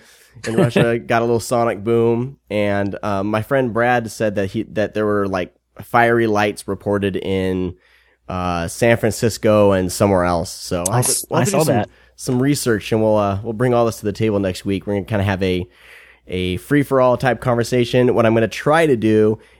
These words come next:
Speaker 1: is try to set up a Google Hangout, uh, and I wanna try to do it and record and broadcast live as we talk.
Speaker 2: Fun.
Speaker 1: So, you know, just for maybe once a month we do that, and, uh, I don't know how it works. Maybe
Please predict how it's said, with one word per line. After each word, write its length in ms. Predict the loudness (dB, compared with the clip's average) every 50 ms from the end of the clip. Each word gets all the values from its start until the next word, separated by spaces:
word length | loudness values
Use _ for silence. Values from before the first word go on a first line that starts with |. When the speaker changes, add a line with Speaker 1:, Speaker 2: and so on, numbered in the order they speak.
| _ _
Speaker 1:
is 240 | -2 0 0 -2 -2
try 220 | -4 -2 -2 0 0
to 60 | 0 -2
set 220 | 0 0 2 2
up 100 | 2 2
a 60 | 0 -2
Google 300 | -2 0 0 0 0 0
Hangout, 600 | 2 2 2 4 2 2 2 0 -2 -4 -10 -18 -20 _ _ _ _ _ _ _ -6
uh, 280 | -4 -2 -2 -2 -4 -4
and 180 | -2 -2 -2 -2 -2
I 60 | 0 0
wanna 180 | 2 2 0 0
try 200 | 0 0 0 2
to 60 | 2
do 160 | 2 2 2
it 80 | 2 2
and 120 | 0 0
record 380 | -2 -2 -4 -4 -2 0 0 0
and 120 | 0 0
broadcast 460 | 0 0 0 0 0 -2 -4 -6 -4 -6
live 400 | -6 -4 -4 -2 -2 -2 -2 -2
as 120 | -4 -6
we 80 | -6 -6
talk. 400 | -4 -2 -2 -2 -4 -6 -10 _ _ _ _ _ _ _ _ _ _
Speaker 2:
Fun. 340 | 0 2 4 4 4 2 2
Speaker 1:
So, 60 | 0
you 60 | 0
know, 200 | -2 -2 -2 -4 -6
just 180 | -8 -8 -6
for 160 | -6 -8 -8 -8
maybe 320 | -4 0 0 0 2 0 -2
once 320 | -2 0 2 2 2 2
a 60 | 2
month 260 | 2 2 2 2 0 -2
we 80 | -4 -4
do 140 | -4 -2
that, 300 | -2 0 0 0 0 0
and, 260 | 0 0 0 2 2 2
uh, 180 | 2 2 0 -2 -6 _ -12 -12 -12 -12 -12 _ _ -20 _ _
I 80 | -2 -2
don't 120 | 0 2
know 120 | 2 2 2
how 180 | 2 2 2
it 40 | 2
works. 320 | 2 2 0 0 -4 -6 -4
Maybe 420 | -2 -2 0 0 0 -2 -2 -4